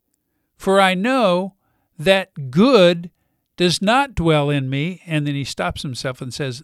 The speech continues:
"That is, in my flesh. For the willing is present in me, but the doing of the good is not. For the good that I want,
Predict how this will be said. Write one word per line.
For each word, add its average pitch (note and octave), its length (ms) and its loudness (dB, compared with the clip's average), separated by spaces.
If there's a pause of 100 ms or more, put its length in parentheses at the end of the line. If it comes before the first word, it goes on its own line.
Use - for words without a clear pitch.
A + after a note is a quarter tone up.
(120)
"That F3 220 4
is, D#3 340 0
in F#3 200 -4
my C#3 200 -4
flesh. F3+ 760 -4 (800)
For - 160 0
the F#3+ 140 4
willing G#3 560 0
is F3+ 240 -4
present F#3+ 640 -2
in F3+ 260 -4
me, G3 420 -2 (360)
but F3+ 180 -6
the F#3+ 120 0
doing A#3 680 0
of F#3+ 260 -4
the F#3 80 -2
good C#3+ 680 -4
is G#3+ 400 -4
not. A#3+ 720 -4 (1000)
For - 180 -4
the E3+ 140 -2
good C4 420 0
that F#3 160 2
I E3+ 160 0
want, A3 480 2